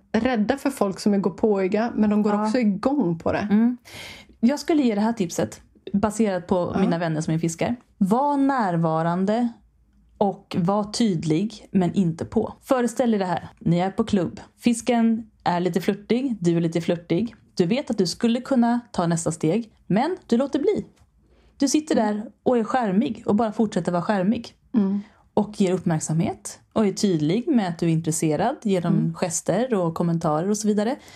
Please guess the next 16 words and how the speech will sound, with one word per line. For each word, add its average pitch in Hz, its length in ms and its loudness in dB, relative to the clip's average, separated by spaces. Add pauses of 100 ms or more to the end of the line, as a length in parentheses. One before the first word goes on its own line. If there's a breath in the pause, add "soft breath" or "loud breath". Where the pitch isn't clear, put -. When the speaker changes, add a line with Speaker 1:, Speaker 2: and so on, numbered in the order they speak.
(200 loud breath)
Speaker 2:
Men 339 160 2
det 330 80 2
går 214 260 2
inte 170 180 -2
på. 165 220 -2
Du 220 120 2
bara 285 220 0
är 302 340 0
där. - 220 -4 (840 soft breath)
Var 247 360 4
Speaker 1:
Mm. 240 100 0
Speaker 2:
bredvid 240 480 2
fisken - 580 -2 (120)
och 175 200 0
var 160 180 0
tillgänglig 156 720 0